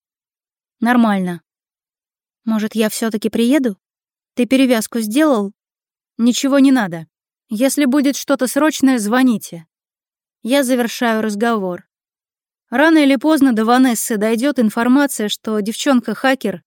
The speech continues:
живет со мной. Было бы лучше, если бы она узнала это от меня. Но сегодня и так хватает головняка.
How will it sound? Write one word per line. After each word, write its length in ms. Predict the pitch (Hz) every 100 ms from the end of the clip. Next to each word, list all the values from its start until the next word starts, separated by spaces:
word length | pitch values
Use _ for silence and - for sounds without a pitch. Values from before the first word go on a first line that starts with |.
| -
живет 360 | 214 247 233 226
со 180 | 262 247
мной. 360 | 220 185 170 _ _ _ _ _ _ -
Было 280 | 285 320
бы 100 | 240
лучше, 340 | 247 269 - 269
если 280 | 247 - 233
бы 140 | 214
она 280 | 220 233 233
узнала 340 | 208 254 254
это 320 | 220 214 214
от 140 | 208 -
меня. 380 | 240 214 170 - _ _ _ _ 233
Но 220 | 247 285
сегодня 540 | - 277 294 262 285
и 40 | 294
так 260 | 294 220
хватает 500 | - 208 208 240 214
головняка. 760 | 196 220 208 240 254 220 190